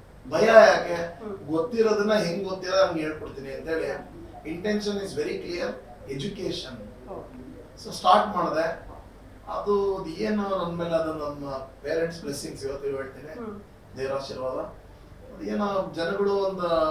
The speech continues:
Speaker 1: ನಾಲ್ಕು, ಬಹಳ ಜನ ಫೋನ್ ಮಾಡ್ಲಿಕ್ಕೆ ಸ್ಟಾರ್ಟ್ ಮಾಡಿದ್ರು.
Speaker 2: ಹ್ಮ್.
Speaker 1: ಕ್ಲಾಸ್ ಮಾಡ್ಬೇಕು ಅನ್ನೋದು ಇರ್ಲಿಲ್ಲ.
Speaker 2: ಓಕೆ.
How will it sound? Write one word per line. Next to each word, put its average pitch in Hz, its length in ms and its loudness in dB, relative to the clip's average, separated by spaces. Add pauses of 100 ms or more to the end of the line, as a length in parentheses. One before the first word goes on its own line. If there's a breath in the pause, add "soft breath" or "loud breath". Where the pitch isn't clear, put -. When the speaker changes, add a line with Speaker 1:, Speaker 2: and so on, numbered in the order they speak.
(240)
Speaker 1:
ನಾಲ್ಕು, 208 1160 0
ಬಹಳ - 380 6
ಜನ 226 120 0 (540)
ಫೋನ್ 202 200 0
ಮಾಡ್ಲಿಕ್ಕೆ 196 240 0
ಸ್ಟಾರ್ಟ್ 160 240 0
ಮಾಡಿದ್ರು. 131 300 -2
Speaker 2:
ಹ್ಮ್. 117 160 -6 (1000)
Speaker 1:
ಕ್ಲಾಸ್ - 420 6
ಮಾಡ್ಬೇಕು 226 320 4
ಅನ್ನೋದು 208 320 6
ಇರ್ಲಿಲ್ಲ. - 280 0 (260)
Speaker 2:
ಓಕೆ. - 400 -8